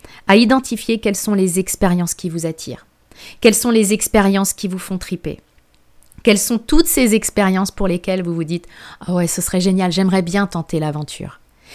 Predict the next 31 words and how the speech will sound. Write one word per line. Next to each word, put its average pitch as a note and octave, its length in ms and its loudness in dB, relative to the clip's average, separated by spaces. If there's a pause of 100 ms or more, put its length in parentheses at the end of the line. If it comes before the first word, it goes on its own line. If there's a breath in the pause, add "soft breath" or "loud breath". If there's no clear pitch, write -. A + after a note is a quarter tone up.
(200 loud breath)
Et B3+ 100 8
peu D#4+ 240 4
importe D4 480 2
que A3+ 100 0
vous G3 200 2
ayez F3+ 180 2
peur F#3+ 300 4
de E3+ 80 0
ne E3+ 100 -4
pas F3 260 -4
y E3+ 120 -4
arriver, E3+ 460 -2 (420 loud breath)
la F#3+ 120 4
peur F#3+ 320 6
est E3+ 100 4
légitime, F#3 500 -2
elle F3+ 100 -2
fait D#3 140 -6
partie - 280 -4
du F3+ 120 -4
chemin. F3 340 -2 (540 loud breath)
Faites-vous A3 440 2
le G3+ 140 4
cadeau, G3 480 2 (160)
simplement C4+ 640 2
ce G#3 160 0
cadeau F#3+ 260 0
extraordinaire F#3+ 880 -2
de F3+ 180 0
ne F#3+ 160 2
pas A#3+ 320 2